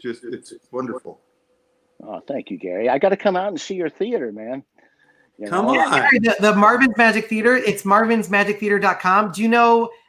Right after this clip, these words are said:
Speaker 3: are there any plans to reopen soon, or I guess it's kind of up to California?
Speaker 1: You know, who knows?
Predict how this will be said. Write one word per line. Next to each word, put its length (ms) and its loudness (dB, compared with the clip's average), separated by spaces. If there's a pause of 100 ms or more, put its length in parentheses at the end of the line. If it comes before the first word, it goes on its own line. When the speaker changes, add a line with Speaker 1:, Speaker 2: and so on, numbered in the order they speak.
(120)
Speaker 3:
are 160 2
there 100 -2
any 140 -2
plans 320 -2
to 60 -10
reopen 340 0
soon, 240 -2
or 40 4
I 60 4
guess 220 -2
it's 160 -4
kind 220 -2
of 80 -2
up 240 -4
to 180 0
California? 680 -2 (880)
Speaker 1:
You 220 -6
know, 320 2
who 160 -4
knows? 540 -8